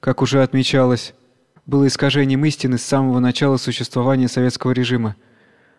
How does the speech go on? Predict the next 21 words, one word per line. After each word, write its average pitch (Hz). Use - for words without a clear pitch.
Но 131
теперь 156
его 135
вообще 139
едва 131
ли 127
можно 127
было 123
применить 127
для 120
обозначения 123
класса 135
как -
экономической 131
категории, 131
даже 143
и 156
в 147
том 147
извращённом 135
значении, 131